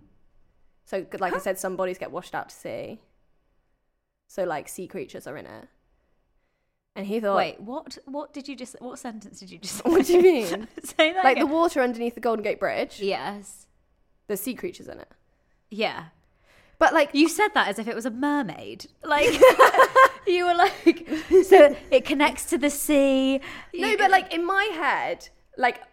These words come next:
Speaker 1: a bridge in a city, I'm not thinking sea. I'm thinking
Speaker 2: It's a bay.
Speaker 1: Yeah,
Speaker 2: So of
Speaker 1: but
Speaker 2: course
Speaker 1: I'm just
Speaker 2: there's
Speaker 1: clarifying
Speaker 2: Oh, okay.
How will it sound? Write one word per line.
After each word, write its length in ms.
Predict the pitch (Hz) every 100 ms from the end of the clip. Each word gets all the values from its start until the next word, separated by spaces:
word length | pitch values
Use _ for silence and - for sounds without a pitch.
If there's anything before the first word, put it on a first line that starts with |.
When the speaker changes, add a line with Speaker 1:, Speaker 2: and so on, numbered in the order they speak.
| _ -
Speaker 1:
a 80 | 233
bridge 500 | 240 269 277 269 262
in 120 | 240
a 60 | 226
city, 840 | - 220 220 180 135 104 165 202 _ _ _ _ _ _ _ _ -
I'm 140 | 233
not 200 | 226 -
thinking 340 | 214 208 196 190
sea. 500 | - 190 - - - _ _ _ _ -
I'm 180 | 214 208
thinking 420 | - 196 196 294
Speaker 2:
It's 120 | -
a 80 | 330
bay. 720 | 196 254 320 330 175 131 185 _ _ -
Speaker 1:
Yeah, 320 | 254 262 214
Speaker 2:
So 80 | 277
of 100 | 262
Speaker 1:
but 60 | -
Speaker 2:
course 220 | 403 440
Speaker 1:
I'm 40 |
just 180 | 311 277
Speaker 2:
there's 100 | -
Speaker 1:
clarifying 680 | 269 311 285 247 180 160 170
Speaker 2:
Oh, 260 | 247 240 254
okay. 260 | - 247